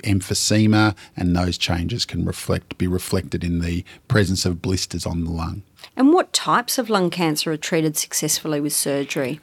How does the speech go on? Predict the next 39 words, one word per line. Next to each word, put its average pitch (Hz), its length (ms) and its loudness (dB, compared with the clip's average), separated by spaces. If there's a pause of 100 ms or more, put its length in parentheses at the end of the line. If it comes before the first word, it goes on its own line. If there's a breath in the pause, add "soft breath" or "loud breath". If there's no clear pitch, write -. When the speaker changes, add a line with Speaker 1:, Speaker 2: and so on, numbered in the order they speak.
(100)
Speaker 1:
So - 160 4
lung 170 260 6
cancer 151 340 4
usually 120 440 4
falls 98 320 2
into 92 200 -2 (120)
two 95 500 2
groups. - 440 -6
There's 95 240 0
something 127 260 4
that 107 80 0
we 104 80 0
call 98 240 2
non-small 101 960 2
cell 85 340 -2
lung 85 260 -4
cancer, - 520 -2 (200)
and 95 220 4
not 101 160 0
surprisingly, 90 560 -2
the 92 120 0
other 104 160 4
one's 95 240 2
called 123 300 2
small 180 360 4
cell 92 360 -2
lung 90 200 0
cancer. - 480 -6 (540 loud breath)
Traditionally, 131 840 6 (360 soft breath)
lung 117 300 4
cancer 107 320 0
surgery 101 560 2
is 92 140 0
reserved 90 420 2
for - 180 -4
non-small 98 920 4
cell 90 280 -2
lung 87 280 -4
cancer, 95 600 -4